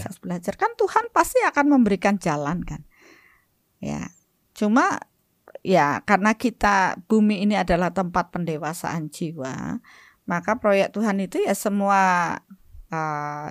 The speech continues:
spirit atau jiwa yang terlahir di bumi ini,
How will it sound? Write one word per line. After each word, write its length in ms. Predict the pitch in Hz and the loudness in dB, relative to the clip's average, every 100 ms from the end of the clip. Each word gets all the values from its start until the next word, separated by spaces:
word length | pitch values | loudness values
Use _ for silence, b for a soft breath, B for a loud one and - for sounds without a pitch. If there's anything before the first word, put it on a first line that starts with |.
| 165 | -12
spirit 520 | - - 240 220 - | -14 -4 -2 -2 -4
atau 300 | 160 - 160 151 - _ _ _ _ _ _ _ - | -8 -6 -8 -6 -12 _ _ _ _ _ _ _ -14
jiwa 320 | - 196 180 | -2 2 6
yang 300 | 175 160 147 | 4 2 -4
terlahir 560 | - 165 143 160 - 170 | -4 -4 -4 -6 -2 -4
di 160 | - 165 | -4 -10
bumi 400 | - 165 165 - | -8 -8 -8 -8
ini, 320 | 147 156 | -6 -2